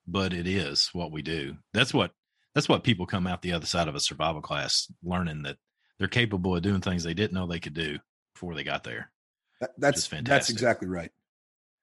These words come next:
Speaker 2: That's
Speaker 1: Yeah.
Speaker 2: exactly right. And I, and I think that that's important because, you know, you have to be able to, to experience something.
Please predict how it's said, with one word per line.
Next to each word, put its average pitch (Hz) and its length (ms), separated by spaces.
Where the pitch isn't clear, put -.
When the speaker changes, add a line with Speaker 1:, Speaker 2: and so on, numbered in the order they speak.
Speaker 2:
That's 120 140
Speaker 1:
Yeah. 113 40
Speaker 2:
exactly 104 320
right. 92 140
And 127 180
I, - 80
and 160 100
I 170 80
think 165 260
that 120 120
that's 127 220
important 107 480
because, 101 480
you 127 100
know, 101 280
you 160 400
have - 440
to 143 100
be 113 240
able 110 220
to, 98 300
to 127 160
experience 117 680
something. 95 580